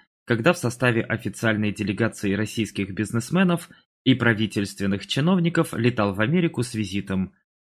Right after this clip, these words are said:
Елена Филатова – выпускница одного из престижнейших московских вузов – Университета дружбы народов имени Патриса Лумумбы, была прикомандирована к делегации в качестве переводчика.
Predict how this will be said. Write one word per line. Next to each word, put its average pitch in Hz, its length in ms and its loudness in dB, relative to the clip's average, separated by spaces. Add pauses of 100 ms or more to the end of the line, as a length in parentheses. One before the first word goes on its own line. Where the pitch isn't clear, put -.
(160)
Елена 175 380 4
Филатова – 143 580 0
выпускница 127 720 -2
одного 110 460 -2
из - 220 -6
престижнейших 123 920 -2
московских 113 720 -4
вузов – 107 500 -2 (460)
Университета 113 800 0
дружбы 117 440 0
народов 135 500 -2
имени 117 320 0
Патриса 104 540 -2
Лумумбы, 104 720 0 (560)
была 135 300 4
прикомандирована 131 840 0
к 117 60 -8
делегации 135 600 0
в 185 80 -2
качестве 117 520 -2
переводчика. 98 880 -2